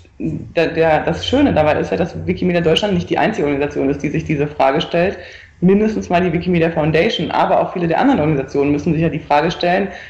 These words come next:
okay, wir haben hier eine Movement-Strategie, was heißt denn, was heißt denn diese Movement-Strategie dann für uns als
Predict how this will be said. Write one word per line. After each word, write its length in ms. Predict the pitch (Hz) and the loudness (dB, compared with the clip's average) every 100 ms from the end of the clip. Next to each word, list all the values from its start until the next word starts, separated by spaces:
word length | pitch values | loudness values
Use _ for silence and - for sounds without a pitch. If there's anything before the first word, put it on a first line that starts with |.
| - | -8
okay, 240 | 170 180 190 | -2 2 4
wir 140 | 170 | 4
haben 120 | 175 | 2
hier 60 | 214 | 4
eine 100 | 170 | 4
Movement-Strategie, 760 | 170 185 233 - 226 226 214 | 4 4 0 0 -2 0 -2
was 100 | 208 | 0
heißt 360 | 165 165 - - | 2 2 0 -4
denn, 120 | 190 - | -4 -2
was 240 | 143 170 - | -2 -2 0
heißt 260 | 180 214 | 0 0
denn 180 | 202 185 | -4 -2
diese 280 | 160 202 208 | -2 0 2
Movement-Strategie 640 | 190 196 214 208 185 175 | 2 2 -2 0 0 2
dann 200 | 175 165 | 2 0
für 140 | - 175 | 0 0
uns 420 | 170 208 220 - - - - - - | 0 2 0 -2 -16 -20 -20 -12 0
als 560 | 170 196 - - - | 2 2 -2 -12 -14